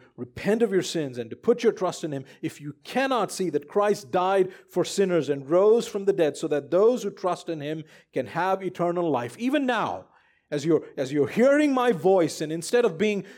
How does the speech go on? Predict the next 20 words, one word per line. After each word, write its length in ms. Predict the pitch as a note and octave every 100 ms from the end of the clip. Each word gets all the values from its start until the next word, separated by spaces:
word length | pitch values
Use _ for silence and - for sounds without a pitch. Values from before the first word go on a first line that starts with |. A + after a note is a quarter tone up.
| _
moved 480 | D#3+ G#3 C4+ C#4+ C#4
to 60 | F#3
cry 320 | A#3 A3 A#3+
out 200 | A#3 A#3
to 60 |
Jesus 420 | F#3+ F3+ A3 G#3 G#3+
for 140 | G#3
mercy, 400 | E3 E3 E3 D3+
if 100 | D3
all 360 | G3 A3+ C4+ B3
of 100 | G3+
this 160 | G#3+
just 320 | G#3+ F3 -
sounds 460 | - F#3 F3+ E3+ - - - _ _
irrelevant 760 | B3+ C#4+ A#3+ G#3 G3+ F#3+ F#3 -
and 180 | D3 C#3+ -
unnecessary, 960 | A#3 B3 G3 D#3+ E3 - D#3 D3 C#3 - -
then 120 | C#3
it's 200 | B2 -
because 1000 | - B2+ - F#3+ E3+ F2 D#2+ B2+ - -